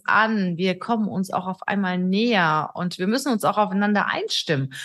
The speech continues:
Gerade auch beim Tanzen müssen wir uns aufeinander einlassen und aufeinander einstimmen. Ein Musikzentrum im Gehirn gibt es nicht. Vielmehr aktiviert Musik, äh,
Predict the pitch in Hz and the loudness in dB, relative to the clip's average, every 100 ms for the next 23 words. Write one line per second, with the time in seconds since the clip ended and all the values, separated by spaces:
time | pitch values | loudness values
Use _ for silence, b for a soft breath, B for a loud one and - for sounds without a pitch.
0 | B - 202 240 180 - 160 170 - 285 | B 0 2 4 2 0 -4 -2 -2 -2
1 | 339 208 151 151 156 117 147 143 B B | 0 -2 -2 -4 -6 -4 -4 -6 B B
2 | B 190 190 180 180 180 - 190 208 226 | B -2 0 2 2 0 0 0 2 4
3 | 240 240 254 208 - 156 - 151 147 160 | 2 2 0 0 -2 -6 -6 -6 -4 -4
4 | 170 - 151 156 - 127 143 143 - _ | -4 -4 -4 -6 -6 -4 -6 -8 -12 _
5 | _ _ _ _ _ 170 202 202 196 285 | _ _ _ _ _ 2 4 4 4 0
6 | - - 240 240 240 233 202 190 156 160 | -2 -2 2 2 0 0 0 0 0 2
7 | 180 214 233 B B - 190 196 - 165 | 2 2 0 B B -2 -2 -2 -4 -4
8 | - - 170 156 - - - - 269 277 | -4 -2 0 0 -4 -10 -8 0 2 2
9 | 196 208 - - 202 185 190 190 160 156 | 2 2 -2 -6 -6 -4 -2 -2 -2 0
10 | 254 - - B B B B B 170 175 | -2 -4 -16 B B B B B 2 4
11 | 160 | 2